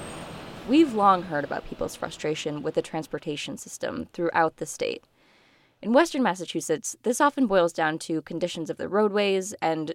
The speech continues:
transit systems whose buses don't run on evenings and weekends. In Eastern Massachusetts, it's soul-crushing traffic and an old rickety system of trains and buses that we can't really stand, but also can't live without.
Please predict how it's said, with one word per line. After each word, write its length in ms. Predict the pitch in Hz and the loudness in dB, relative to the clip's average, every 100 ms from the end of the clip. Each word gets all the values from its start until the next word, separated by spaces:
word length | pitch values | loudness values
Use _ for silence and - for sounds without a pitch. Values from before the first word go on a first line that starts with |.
| - | -6
transit 320 | 233 247 226 | 0 0 0
systems 540 | 208 - 190 185 175 | -4 -6 -4 -6 -8
whose 240 | 208 214 180 | -8 -8 0
buses 400 | 202 247 262 202 | 0 2 -2 -2
don't 200 | 180 175 | -4 -2
run 360 | 165 160 147 | 0 2 0
on 180 | 143 156 | -4 -6
evenings 500 | - 156 143 113 - | -6 -6 -6 -6 -8
and 120 | - | -8
weekends. 580 | 156 147 - - - - _ _ _ _ _ - | -10 -8 -8 -8 -12 -14 _ _ _ _ _ -8
In 120 | 196 | -6
Eastern 380 | - 285 - 277 | -2 -4 0 0
Massachusetts, 840 | 165 160 151 - 151 156 151 - - - | 0 -2 -8 -10 -6 -4 -4 -8 -8 -4
it's 280 | 185 - - | -4 -6 -6
soul-crushing 760 | - 226 254 - 208 208 180 | 2 4 4 2 -2 -2 -4
traffic 540 | - 160 165 151 147 - - - - | 2 2 2 0 -4 -8 -20 -14 -4
and 140 | 202 | 0
an 120 | 196 | 2
old 240 | - 196 190 | 2 2 2
rickety 320 | 202 208 185 | -4 -4 -6
system 360 | - 170 165 156 | -6 -8 -4 -2
of 140 | 147 | -4
trains 400 | - 151 151 151 | -4 -4 -4 -4
and 100 | 147 | -2
buses 500 | 139 151 143 143 143 | 0 0 -4 -6 -4
that 260 | 147 143 - | -2 -2 -2
we 120 | 156 | -10
can't 220 | 175 190 | -4 -4
really 240 | 175 160 147 | -2 -2 -4
stand, 600 | - 196 175 160 151 143 _ _ _ - | -4 2 2 2 -2 -8 _ _ _ 0
but 100 | 92 | 4
also 260 | 175 175 | 4 2
can't 300 | 156 170 147 | -4 -4 -6
live 160 | 147 143 | -4 -4
without. 480 | 147 143 - - | 2 2 2 -2